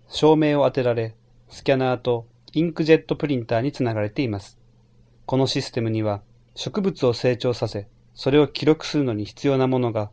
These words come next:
すべて揃っています。デバイスは、ラスター化された線画を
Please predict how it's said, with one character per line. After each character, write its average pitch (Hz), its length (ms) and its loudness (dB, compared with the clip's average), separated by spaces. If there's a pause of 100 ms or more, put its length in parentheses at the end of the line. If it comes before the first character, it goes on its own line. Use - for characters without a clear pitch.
す - 160 -8
べ 156 120 2
て 170 100 -2
揃 123 220 -2
っ 104 40 -6
て - 180 -6
い 127 60 0
ま 101 120 -6
す。 - 200 -20 (1000)
デ 127 120 0
バ 120 120 6
イ 117 80 4
ス - 160 -6
は、 113 200 0 (420)
ラ 123 120 0
ス - 80 -10
タ 185 160 6
ー 180 60 0
化 175 100 2
さ 170 140 6
れ 160 80 6
た 160 100 0
線 143 300 0
画 123 140 2
を 120 140 -4